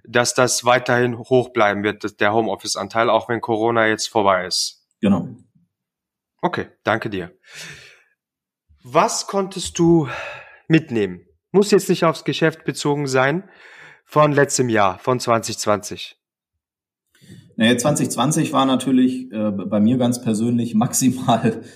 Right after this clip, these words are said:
Speaker 2: äh, Familien, ähm, zentriert, ja, dadurch, dass man sich jeden Tag sieht, ähm, die, die Schulen, die Kitas, ja, zum Teil wochen- und monatelang, ähm,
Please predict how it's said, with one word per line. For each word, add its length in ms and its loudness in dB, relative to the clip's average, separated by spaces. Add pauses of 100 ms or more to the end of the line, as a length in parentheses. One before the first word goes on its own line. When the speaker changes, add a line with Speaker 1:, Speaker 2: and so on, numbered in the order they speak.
(180)
Speaker 2:
äh, 200 0
Familien, 1080 2
ähm, 460 0
zentriert, 580 0
ja, 160 0
dadurch, 320 2
dass 180 -6
man 140 0
sich 140 -2
jeden 260 0
Tag 380 -4
sieht, 340 2 (260)
ähm, 640 0
die, 340 -8
die 120 -6
Schulen, 720 2
die 120 0
Kitas, 560 0
ja, 180 -4
zum 180 -2
Teil 260 0
wochen- 400 0
und 240 -6
monatelang, 840 0 (640)
ähm, 720 -2